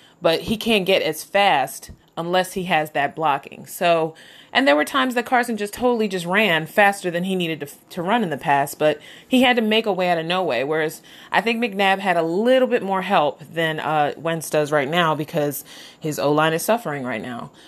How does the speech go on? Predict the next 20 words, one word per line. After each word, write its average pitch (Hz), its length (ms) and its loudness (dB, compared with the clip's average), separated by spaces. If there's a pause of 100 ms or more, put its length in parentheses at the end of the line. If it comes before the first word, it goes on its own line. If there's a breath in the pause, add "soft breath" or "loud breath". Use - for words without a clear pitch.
(360 loud breath)
But 165 360 6
hopefully 247 420 0
it - 20 2
will 196 140 -2
not 180 200 2
be 190 100 -2
a 185 40 2
liability 156 520 2
from 156 180 -12
this 156 160 -8
point - 340 -10
forward. 135 540 0
I 147 100 4
hope 214 240 0
by 180 140 4
the 175 80 -2
time 165 260 -4
they're 151 140 -4
in 147 100 -6
London, 143 460 -4